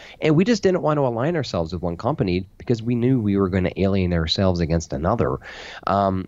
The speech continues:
and thirdly, the F D A, the Food and Drug Administration, restricts freedom of speech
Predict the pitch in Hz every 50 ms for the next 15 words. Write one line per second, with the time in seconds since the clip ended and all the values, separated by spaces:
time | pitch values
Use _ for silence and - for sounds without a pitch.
0 | - - - 175 226 214 151 120 - - 135 160 202 233 160 87 78 78 78 76
1 | - - - - - _ _ - - 104 117 143 - - - - 151 170 175 156
2 | 110 90 - - - 143 135 139 123 131 123 120 117 101 90 90 87 - - 90
3 | 90 92 - - 85 85 85 87 - - - 127 131 135 - - - 117 117 127
4 | 123 123 - - - - - - - -